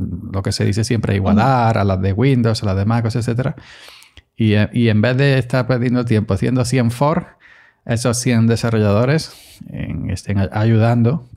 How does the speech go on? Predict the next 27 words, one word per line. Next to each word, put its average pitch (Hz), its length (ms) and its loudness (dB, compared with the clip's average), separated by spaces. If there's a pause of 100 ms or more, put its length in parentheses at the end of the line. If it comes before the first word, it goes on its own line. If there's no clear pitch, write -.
(120)
en, 95 400 -2
dentro 113 360 0
de 107 60 4
la 101 60 2
medida 107 320 2
de 101 80 0
cada 104 180 0
uno 110 140 2
de 104 80 2
sus 113 140 -4
conocimientos, 110 600 0
pues 104 260 -2
en... 98 360 -4
en 107 320 -2 (640)
aportar 123 520 0
a 120 40 4
las 107 80 2
aplicaciones 110 420 0
ya 120 80 2
existentes 123 400 0
para 131 140 2
mejorarlas 156 340 0
y - 80 0
si 104 160 -2
hay 92 140 0
nuevas, 98 360 0
pues, 101 300 -2